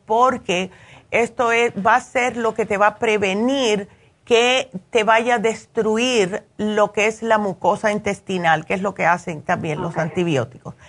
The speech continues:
Speaker 1: Así que tú sigue con eso. Em, trata de comer cositas que no ten-, que no tengan mucho picante, muchas especias, eh, cosas de
Speaker 2: Ujú.
Speaker 1: esa índole, porque entonces te va a irritar más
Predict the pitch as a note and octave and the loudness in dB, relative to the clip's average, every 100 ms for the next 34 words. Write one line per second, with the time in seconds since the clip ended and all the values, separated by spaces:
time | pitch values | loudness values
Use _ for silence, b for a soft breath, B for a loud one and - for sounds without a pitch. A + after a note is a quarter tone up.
0 | B B - F#3 A#3+ C4+ C4 B3+ A3+ A3 | B B -4 -2 -2 -2 -2 -4 -2 -2
1 | A3 A3 F#3 C#3 - - b b b b | 0 -2 -2 -8 -12 -20 b b b b
2 | - A#3+ A3+ A3+ C#3+ _ - B3 B3 C4+ | 2 2 2 -2 -8 _ -2 4 4 4
3 | D#4+ D4 D4 D4 B3+ A#3+ A#3+ B3+ C#4+ C#4 | 2 2 0 2 0 2 -2 -2 -2 -2
4 | - C4 B3+ B3 B3+ B3+ A3+ G#3 G#3+ G#3+ | -2 -4 -4 -2 -2 -2 -4 -2 -4 -6
5 | _ A#3+ A#3 A#3 - A3 G#3+ A3 A#3 A#3+ | _ -2 0 -4 -4 -2 -2 -4 -2 -2
6 | A3+ A3 A3 B3 A#3+ G#3+ - G#3+ G#3+ G#3+ | 0 -2 -2 -4 -4 -10 0 0 0 -2
7 | G#3+ F#3+ G#3 A3 A3+ A3 F3+ - _ - | -6 -4 -6 -4 -6 -4 -10 -10 _ -4
8 | G#3+ G#3 G#3 G#3 G3+ G3 G3 B B B | -2 -2 -4 -2 0 0 -2 B B B
9 | B _ G3+ G3+ - _ - A#3 B3+ C4+ | B _ -2 0 -4 _ 0 0 2 2
10 | B3 A#3+ C4 A3+ A3+ A3 G#3+ G#3+ G#3+ b | 2 0 0 0 0 -2 -2 -2 -6 b
11 | b _ A#3+ A#3 A#3 A#3+ B3 A#3+ A#3+ C4 | b _ 0 0 0 -4 0 -2 0 -4
12 | B3+ A#3 G#3+ A3 A3+ - A#3+ - G#3+ G#3 | 0 0 4 2 0 -4 -4 2 2 4
13 | G3 F#3 E3+ E3+ - - | 2 2 2 2 -4 -20